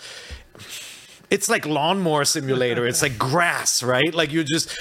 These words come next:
mowing the entire time. And, like, obviously there's more strategy to it. I love that you can command your units and send them to different places, and it uses the weapons triangle and all of that. But it's like, at the heart of it, it, there's just something that is, it's, it's almost a, a rote kind of, almost like a chore to conquer the battlefields.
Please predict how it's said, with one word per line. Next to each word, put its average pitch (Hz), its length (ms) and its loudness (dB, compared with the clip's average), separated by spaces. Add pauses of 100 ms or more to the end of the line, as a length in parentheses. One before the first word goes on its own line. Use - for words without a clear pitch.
(140)
mowing 165 800 2
the 147 140 2
entire 143 500 2
time. 160 440 0
And, 135 80 -2
like, 143 220 0
obviously 214 360 0
there's 170 240 2
more 170 160 2
strategy 160 520 0
to 156 200 0
it. 147 80 0
I 143 80 2
love 156 400 2
that 151 140 0
you 135 120 -4
can 139 160 -4
command 143 460 0
your 135 100 0
units 135 420 0
and 123 140 0 (220)
send 131 260 0
them 127 140 -2
to 123 100 -4
different 131 380 -2
places, 127 400 0
and 123 120 0
it 123 120 -2
uses 123 260 0
the 127 100 0
weapons 120 400 0
triangle 117 420 0
and 120 120 -2
all 120 220 2
of 117 80 0
that. 120 180 2
But 143 160 0
it's 143 140 -4
like, 160 160 0 (500)
at 151 140 0
the 156 80 -2
heart 196 320 2
of 180 160 2
it, 135 200 0
it, 143 180 0
there's 143 200 0
just - 300 2
something 165 560 0
that 135 160 2
is, 131 300 2
it's, - 240 -2
it's - 200 -4
almost 208 400 0
a, 143 260 0
a 131 100 2
rote 127 600 0
kind 135 300 0
of, 120 220 -4
almost 139 340 0
like 135 160 -2
a 117 60 -2
chore 151 640 2
to 185 160 -4
conquer 165 540 0
the 165 120 -2
battlefields. 185 720 0